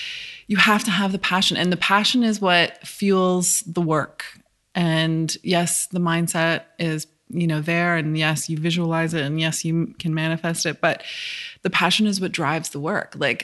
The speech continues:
I, we've talked about this lots of times too, where I want, I want to work on it. I want to work the, like,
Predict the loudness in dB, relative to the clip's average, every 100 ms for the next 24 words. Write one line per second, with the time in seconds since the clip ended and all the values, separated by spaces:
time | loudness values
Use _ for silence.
0 | -2 0 0 -2 -4 _ -14 -2 0 2
1 | 0 0 -2 -2 -2 -2 -2 -4 -4 -4
2 | -2 -2 0 0 -2 -4 _ _ _ _
3 | _ _ _ _ 0 4 4 4 2 2
4 | 0 -2 0 0 0 -2 -6 -8 -8 -6
5 | -6 -8 _ 0 0 2 0 0 -4 -6
6 | -8 -8 -8 -8 -6 -8